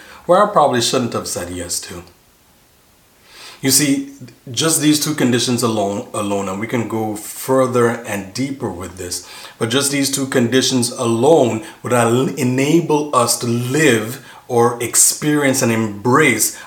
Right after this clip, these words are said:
a more harmonious life.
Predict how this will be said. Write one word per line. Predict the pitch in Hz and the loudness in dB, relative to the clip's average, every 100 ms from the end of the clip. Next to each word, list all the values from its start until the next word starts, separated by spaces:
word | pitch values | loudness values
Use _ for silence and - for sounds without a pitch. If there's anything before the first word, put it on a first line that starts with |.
| 107 | -6
a | |
more | 110 120 117 - - | 2 4 4 0 -6
harmonious | - 117 110 110 131 170 151 - - - - - _ _ _ - | 2 2 2 2 4 6 6 2 -6 -4 -4 -8 _ _ _ -16
life. | 92 85 - | -16 -14 -18